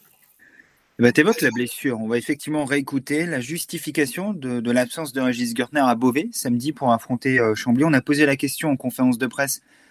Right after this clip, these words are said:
à Romain Poyet, qui est encore intérimaire à, à ce moment-là, avant le, le retour de Zoltan Chau.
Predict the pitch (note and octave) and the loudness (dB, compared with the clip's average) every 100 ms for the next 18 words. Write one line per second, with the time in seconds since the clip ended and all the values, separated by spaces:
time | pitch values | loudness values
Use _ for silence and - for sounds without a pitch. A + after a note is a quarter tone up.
0 | _ G#2 G#2 D3+ D#3 C3+ C3+ C3+ F#3 C#3 | _ 0 4 6 6 4 4 4 2 0
1 | B2+ A#2+ C#3 B2+ C3 B2+ B2+ C3+ A#2+ A2+ | 0 2 2 2 2 4 4 4 4 2
2 | - A#2 - B2 A#2+ A#2+ C#3 C#3 B2 A#2 | 0 -2 4 8 8 8 8 6 4 4
3 | A#2 A#2+ B2 D3 B2+ B2 B2+ A#2 C3 - | 4 2 0 -2 -2 -2 -2 -2 -4 4
4 | E3 | 6